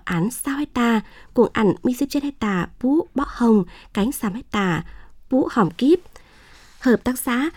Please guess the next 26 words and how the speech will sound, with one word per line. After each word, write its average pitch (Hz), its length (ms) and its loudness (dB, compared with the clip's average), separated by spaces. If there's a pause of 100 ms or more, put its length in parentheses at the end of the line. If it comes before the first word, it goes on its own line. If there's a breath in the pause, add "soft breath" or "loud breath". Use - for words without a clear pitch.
(120 soft breath)
có 247 100 0
tả 247 340 -2
về 226 120 -2
dệt 196 260 -2
lưng 269 160 -4
chơ, 277 220 -4 (100)
hở 180 120 -4
sàm 180 280 -4
ship - 180 -10
cung 285 140 -4
dệt 240 60 -2
sườn, 185 320 0
giúp - 160 -6
bạn 226 200 -4
na, 254 320 -2
cánh 208 140 -4
hỏi 233 200 -4
nừng 185 180 0
có 262 160 -8
dệt 233 60 -6
sườn, 196 300 0 (280 loud breath)
cuồng 190 240 4
mua 269 160 -2
củ 214 180 -4
tòn, 190 320 0 (360 loud breath)
bản 247 140 2